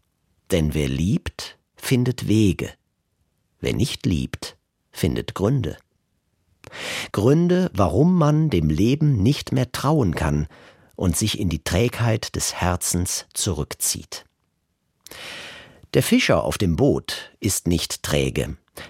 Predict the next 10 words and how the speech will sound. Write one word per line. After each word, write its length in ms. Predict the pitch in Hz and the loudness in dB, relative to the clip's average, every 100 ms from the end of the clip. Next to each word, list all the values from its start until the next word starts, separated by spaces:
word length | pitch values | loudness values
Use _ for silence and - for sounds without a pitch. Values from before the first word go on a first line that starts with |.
| - | 0
denn 200 | 98 85 | 2 4
dann 200 | 87 87 | 2 4
wäre 240 | 110 107 | 2 2
er 120 | 98 | 2
nicht 220 | 95 95 - | 2 0 0
glücklich 640 | 208 208 - - - - | -2 0 -6 -6 -8 -4
über 180 | 95 78 | -2 0
seine 320 | 85 80 64 | 0 -2 0
augenblickliche 640 | 92 65 69 76 73 73 | -2 -2 -4 -6 -4 -4
Situation. 800 | 78 78 69 62 - 71 60 55 | -4 -4 -6 -6 -4 -4 -4 -6